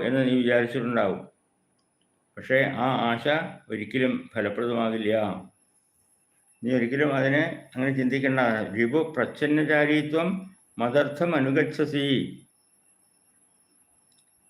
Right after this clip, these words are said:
രാഘവസ്യ അന്തരം പ്രേപ്സു തഥൈനം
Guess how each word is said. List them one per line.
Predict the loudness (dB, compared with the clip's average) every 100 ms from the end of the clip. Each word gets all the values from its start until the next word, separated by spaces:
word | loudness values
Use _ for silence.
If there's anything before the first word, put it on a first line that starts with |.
| -4
രാഘവസ്യ | 0 0 4 2 2 0
അന്തരം | 0 2 0 0
പ്രേപ്സു | 0 0 0 -2 -2 -2 -6 -16 _ -6
തഥൈനം | 0 0 0 0